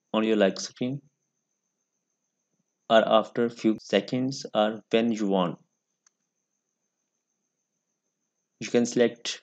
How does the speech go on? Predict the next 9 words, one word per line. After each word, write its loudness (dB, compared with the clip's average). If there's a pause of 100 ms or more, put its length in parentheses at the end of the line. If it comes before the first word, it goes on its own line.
(120)
multiple 0 (760)
minutes, -4 (720)
seconds -4 (260)
or 0
anything -6
else। -4 (3000)
You -6
can 2
choose 0